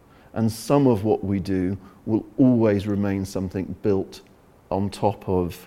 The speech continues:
our systems. And that balancing, I think, is the really crucial aspect, because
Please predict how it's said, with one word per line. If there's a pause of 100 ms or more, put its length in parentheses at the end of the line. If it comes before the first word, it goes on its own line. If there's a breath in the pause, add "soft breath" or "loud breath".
(140)
our
systems. (720 soft breath)
And
that
balancing,
I
think,
is
the
really
crucial
aspect,
because